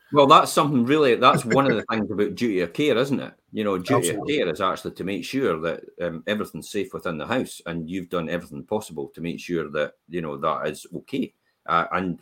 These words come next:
Speaker 1: pouring water on your decking just to test it beforehand is probably the best <laughs> thing you could ever do.
Speaker 2: Yes.
Speaker 1: Uh, and if you have to put a non-slip surface on it, then you'll have to put a non-slip surface on it.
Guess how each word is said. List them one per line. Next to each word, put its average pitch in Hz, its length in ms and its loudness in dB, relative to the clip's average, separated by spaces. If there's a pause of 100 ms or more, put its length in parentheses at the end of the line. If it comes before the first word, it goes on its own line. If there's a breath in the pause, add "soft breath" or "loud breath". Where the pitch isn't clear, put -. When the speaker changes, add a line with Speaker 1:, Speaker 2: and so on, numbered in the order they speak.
(140)
Speaker 1:
pouring 123 280 4
water 90 300 2
on 80 100 -4
your 76 100 -6
decking 82 400 -2
just 87 200 -10
to - 80 -14
test - 320 -4
it - 100 -10
beforehand 87 540 -2
is 71 100 -8
probably 90 320 -4
the 73 80 -4
best 80 260 -6
<laughs> - 0 -
thing 90 140 -8
you 78 80 -12
could 80 120 -6
ever 73 180 -4
do. 120 220 -2 (120)
Speaker 2:
Yes. - 340 -6 (120)
Speaker 1:
Uh, 85 200 -2
and 98 140 0
if 95 140 -2
you 90 80 2
have 123 240 0
to - 60 -10
put - 160 -2
a 76 40 -2
non-slip 80 540 -6
surface 78 400 -6
on 78 100 -6
it, 82 120 -6
then 80 340 -6
you'll 80 160 -6
have 90 160 -8
to - 80 -20
put - 160 -10
a - 20 -10
non-slip 80 400 -10
surface 78 300 -6
on 120 120 2
it. - 80 -4